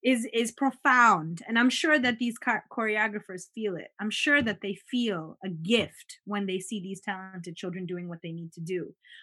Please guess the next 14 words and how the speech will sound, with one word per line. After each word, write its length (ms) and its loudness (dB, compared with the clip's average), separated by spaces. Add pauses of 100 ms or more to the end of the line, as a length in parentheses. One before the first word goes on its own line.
(160)
But 200 -4
the 80 2
minute 420 6
they 140 4
make 320 0
those 220 0
decisions 920 -6 (540)
to 80 4
get 260 4
them 160 2
in 100 2
an 120 -4 (200)
unsafe 580 2
space 760 -2